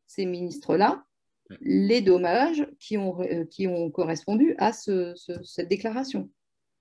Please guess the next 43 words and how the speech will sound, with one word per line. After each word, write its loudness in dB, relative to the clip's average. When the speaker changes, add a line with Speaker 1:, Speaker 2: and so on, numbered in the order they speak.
Speaker 1:
Donc, 4
je 4
suppose 2
que 2
la 2
France 2
sera 0
aux 0
premières -4
loges -2
pour -6
payer 0
les 0
réparations -6
de -8
guerre, 0
euh, -2
à 0
un 0
pays 0
comme 0
la 0
Syrie. -8
Donc, -4
nous 0
avons 2
déjà 2
un 0
endettement -2
interne -6
tout -6
à 4
fait -6
phénoménal, -2
qui 0
a 6
été 0
énormément 0
aggravé -2
par -10
cette -14
crise -4
sanitaire 2